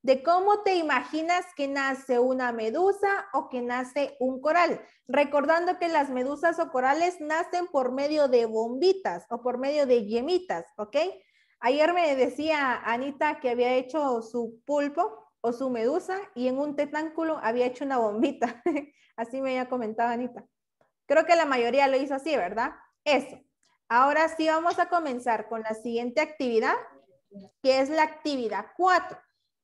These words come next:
Solo les voy a dar instrucciones, así ustedes trabajan en equipo.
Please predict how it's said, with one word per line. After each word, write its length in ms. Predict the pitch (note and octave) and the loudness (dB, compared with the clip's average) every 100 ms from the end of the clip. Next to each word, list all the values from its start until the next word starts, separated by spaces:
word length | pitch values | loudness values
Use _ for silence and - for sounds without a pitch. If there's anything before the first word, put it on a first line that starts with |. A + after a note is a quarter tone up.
| _ _ _ | _ _ _
Solo 340 | - E4+ G4+ G#4 | 2 6 6 6
les 100 | G4 | 8
voy 80 | |
a 60 | F#4 | 8
dar 160 | F#4 F#4 | 8 6
instrucciones, 800 | F#4+ F#4 E4 C#4+ F4+ F#4+ G#4 G#4 G#4 | 4 -2 -6 -4 -2 0 0 -2 0
así 360 | C4 C4+ D#4+ F4 | -2 -2 -4 -4
ustedes 540 | F4 - E4+ F4 F4 | -4 4 6 6 2
trabajan 560 | C#4+ C4 C4 C4+ D4 C#4+ | 0 2 2 0 -2 -2
en 100 | C4+ | -4
equipo. 520 | B3+ C4 B3+ - - | -4 -2 -4 -6 -20